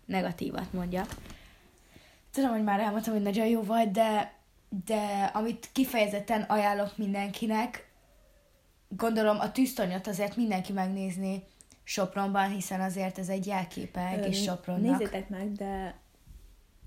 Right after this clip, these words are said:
Speaker 2: ezt így elmondanám, hogy nincs W C bent. Szóval úgy készüljetek, hogyha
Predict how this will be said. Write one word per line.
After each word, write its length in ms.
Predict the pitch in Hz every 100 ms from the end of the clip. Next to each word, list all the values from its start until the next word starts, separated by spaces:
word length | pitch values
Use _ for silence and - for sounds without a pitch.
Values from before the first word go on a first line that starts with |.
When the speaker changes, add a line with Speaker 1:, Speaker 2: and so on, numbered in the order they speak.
| - -
Speaker 2:
ezt 180 | -
így 120 | 185 190
elmondanám, 580 | 180 180 196 175 156
hogy 180 | 190 190
nincs 220 | 196 185 -
W 40 | 233 -
C 60 | - 185 202 _ _ -
bent. 320 | 185 220 226 - - _ - - - - - - _ - -
Szóval 340 | 202 185 190 196 -
úgy 180 | 240 262
készüljetek, 640 | 196 - 180 175 - 196
hogyha 500 | - 170 - 208 202